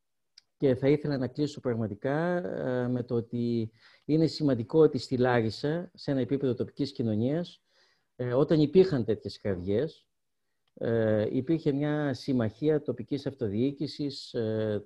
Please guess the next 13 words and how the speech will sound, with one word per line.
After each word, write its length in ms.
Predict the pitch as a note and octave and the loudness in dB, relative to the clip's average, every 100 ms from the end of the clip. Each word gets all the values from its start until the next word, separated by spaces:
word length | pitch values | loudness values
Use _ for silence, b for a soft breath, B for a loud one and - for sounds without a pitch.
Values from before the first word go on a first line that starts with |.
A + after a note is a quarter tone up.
| _ - | _ -4
των, 260 | A2+ G#2+ | -4 -2
ε, 240 | G#2+ G#2 G#2 | -4 -4 -4
νοσοκομείων, 960 | G2+ - G#2 G2 G#2+ C3+ C#3+ C#3+ C#3 | -6 -6 -6 -6 -4 -2 -2 -4 -4
ε, 240 | C3 B2 A#2+ | -4 -4 -4
των, 280 | A#2+ G#2+ | -2 -2
ε, 160 | A2 A2+ - - | -2 -6 -10 -12
το, 180 | - - - - _ _ _ | -14 -14 -20 -20 _ _ _
του 80 | C3+ | -2
ιατρικού 420 | B2+ B2+ A2+ C3+ | 0 0 -4 -4
κόσμου, 420 | - C3 B2+ C#3+ | 2 2 2 -2
του 100 | C#3 | -2
εκπαιδευτικού 640 | C3+ - A2 - A#2+ D#3 C#3+ | -2 -2 -4 -6 -10 -12 -2
κόσμου, 500 | B2 A#2+ B2+ D3+ | 0 0 -2 -6